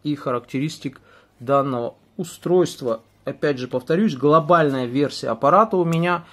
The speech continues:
Все частоты четыре G в наших странах, С Н Г, Россия, Казахстан, Узбекистан, Украина, во всех этих странах будет поддерживать. Кулер здесь при-, прилип. Вот такой вот есть кулер, который можно надеть на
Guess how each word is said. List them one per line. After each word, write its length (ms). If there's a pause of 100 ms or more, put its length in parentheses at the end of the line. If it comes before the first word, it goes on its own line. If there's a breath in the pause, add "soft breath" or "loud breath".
(220 loud breath)
Все 500
частоты 580
четыре 440
G 400
в 140
наших 380
странах, 440
С 160
Н 140
Г, 180
Россия, 380
Казахстан, 560
Узбекистан, 800 (320 loud breath)
Украина, 720
во 100
всех 260
этих 200
странах 340
будет 240
поддерживать. 640 (200)
Кулер 340
здесь 340 (140)
при-, 260 (140)
прилип. 500 (640)
Вот 160
такой 300
вот 200
есть 320 (340)
кулер, 380
который 440
можно 560
надеть 580
на 340